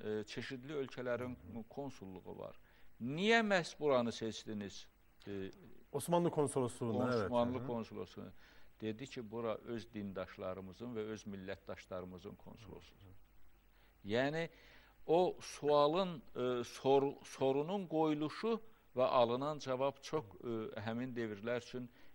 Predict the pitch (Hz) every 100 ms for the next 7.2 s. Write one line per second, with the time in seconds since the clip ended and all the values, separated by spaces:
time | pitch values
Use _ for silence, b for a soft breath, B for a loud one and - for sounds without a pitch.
0 | b - 117 104 135 147 107 95 85 92
1 | - 135 143 127 127 120 117 - 110 113
2 | 113 113 120 117 113 113 120 - - B
3 | B B B B - 110 107 104 107 131
4 | 113 110 110 104 104 127 135 - b b
5 | b - 151 156 - 123 117 113 107 117
6 | 104 104 98 117 107 101 98 95 92 -
7 | 110